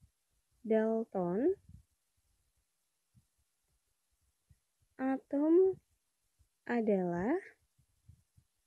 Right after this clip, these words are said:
bagian terkecil dari suatu benda yang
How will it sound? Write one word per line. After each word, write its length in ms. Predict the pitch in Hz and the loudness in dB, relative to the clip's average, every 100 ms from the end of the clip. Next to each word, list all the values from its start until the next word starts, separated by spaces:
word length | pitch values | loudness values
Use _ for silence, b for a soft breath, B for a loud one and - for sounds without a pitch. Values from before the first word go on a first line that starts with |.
| _ _ _ _ _ _ - | _ _ _ _ _ _ -4
bagian 1040 | 269 277 233 254 254 196 175 185 262 349 - _ _ _ _ _ _ _ _ _ _ _ _ _ _ _ _ _ _ _ _ _ _ | 0 2 2 2 2 2 0 0 0 0 -4 _ _ _ _ _ _ _ _ _ _ _ _ _ _ _ _ _ _ _ _ _ _
terkecil 1900 | - 262 262 269 269 269 _ _ _ - 247 247 _ _ 220 202 208 294 392 - _ _ _ _ _ _ _ _ _ _ _ _ | -2 0 0 0 0 -4 _ _ _ -2 -2 -2 _ _ 2 4 4 4 2 -2 _ _ _ _ _ _ _ _ _ _ _ _
dari 880 | 208 214 202 196 196 247 254 269 277 277 _ _ _ _ _ _ | 0 2 2 0 0 0 0 0 -2 -6 _ _ _ _ _ _
suatu 1300 | - - 240 240 233 233 - _ 247 247 247 254 254 _ _ _ _ _ _ _ _ _ | -14 -2 0 2 0 -2 -4 _ 0 2 2 0 -6 _ _ _ _ _ _ _ _ _
benda 800 | 226 233 233 226 190 175 190 294 392 - _ _ _ _ - _ _ _ _ - | 2 2 4 2 2 0 0 0 0 -6 _ _ _ _ -20 _ _ _ _ -2
yang 560 | 233 226 247 285 302 | 0 2 0 -2 -4